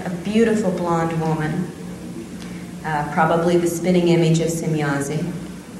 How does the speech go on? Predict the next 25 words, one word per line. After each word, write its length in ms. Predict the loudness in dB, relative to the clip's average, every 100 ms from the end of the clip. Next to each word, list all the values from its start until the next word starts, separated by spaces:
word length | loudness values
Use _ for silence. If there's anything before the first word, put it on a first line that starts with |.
| -14 -12 -12 -14 -10 -10 -8 -10 -2
who 100 | 4
was 240 | 6 6 6
waiting 480 | 6 6 4 6 4
with 140 | 4
open 320 | 4 4 2
arms 680 | 4 4 4 4 2 -2 -4
and 220 | 0 2
a 100 | 4
loving 480 | 6 6 4 4 6
look, 400 | 6 6 4 0
a 60 | -2
little 180 | -2 -2
bit 180 | 0 -2 0
attractive, 460 | 0 2 0 -2
alluring 560 | -2 2 2 2 0 -2
look, 180 | -2 -4
in 120 | -4
fact, 440 | 0 0 0 -2
for 60 | -2
him 220 | 0 0
to 120 | -2
come 140 | 0 0
into 220 | 0 0
her 200 | 0 0
arms. 580 | -4 -4 -6 -8 -10